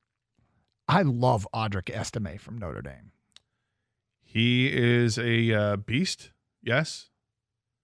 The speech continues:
Speaker 2: He's solidly built. He's one of those guys that if you saw him at eighteen years old, you'd probably say, "Wow, how old is this guy?"
Speaker 1: Yep.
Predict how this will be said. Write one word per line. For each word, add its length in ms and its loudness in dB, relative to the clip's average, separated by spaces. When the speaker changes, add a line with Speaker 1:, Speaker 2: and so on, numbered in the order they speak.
Speaker 2:
He's 140 -12
solidly 560 2
built. 420 0
He's 160 -6
one 140 2
of 40 2
those 140 2
guys 320 2
that 120 -2
if 100 -6
you 100 -4
saw 240 0
him 60 0
at 80 2
eighteen 320 -2
years 200 0
old, 220 2
you'd 140 -2
probably 240 2
say, 180 0
"Wow, 320 2
how 240 2
old 180 2
is 100 -2
this 180 0
guy?" 240 -8
Speaker 1:
Yep. 160 -8